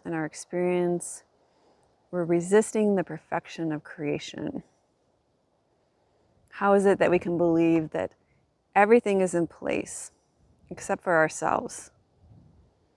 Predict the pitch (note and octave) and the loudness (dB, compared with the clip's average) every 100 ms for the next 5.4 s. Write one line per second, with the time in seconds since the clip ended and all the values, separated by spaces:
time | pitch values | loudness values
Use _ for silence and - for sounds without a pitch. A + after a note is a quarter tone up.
0 | _ _ _ _ _ F3 E3+ F3+ F3 E3+ | _ _ _ _ _ -12 -6 -2 2 4
1 | E3+ D#3+ F3 D#3 F3 F3 E3+ E3 E3+ D3 | 4 4 0 4 6 6 6 4 2 0
2 | - - F#3 F#3+ - F#3+ F#3 F3+ F3 F3+ | -4 2 6 6 4 0 2 2 0 -2
3 | F3 - D3+ D#3 G3 F#3+ F#3 F3+ F3+ F3 | -4 -8 -6 0 2 4 6 6 6 4
4 | F3 F3 D#3+ D#3 - - F#3+ F#3 F3 E3 | 0 -2 -6 -8 -8 -4 0 0 0 -2
5 | D#3+ D#3+ - | -4 -8 -14